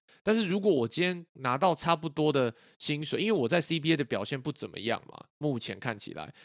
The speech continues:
所以我可能也是一年一年跟人家签，然后他可能也跟我签个差不多的这个，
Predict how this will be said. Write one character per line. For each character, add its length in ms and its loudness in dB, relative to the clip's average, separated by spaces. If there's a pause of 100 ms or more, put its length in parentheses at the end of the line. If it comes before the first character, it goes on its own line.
(160)
所 140 6
以 20 8
我 100 8
可 120 4
能 80 0
也 80 2
是 80 -4
一 100 0
年 180 -2
一 60 -6
年 100 -6
跟 120 -6
人 60 -8
家 140 -2
签， 280 -4
然 120 -4
后 60 -2
他 160 -2
可 140 -8
能 100 -12
也 80 -10
跟 120 -6
我 100 -4
签 220 -8
个 100 -6
差 220 -2
不 120 -6
多 180 -8
的 120 -10
这 100 -8
个， 140 -8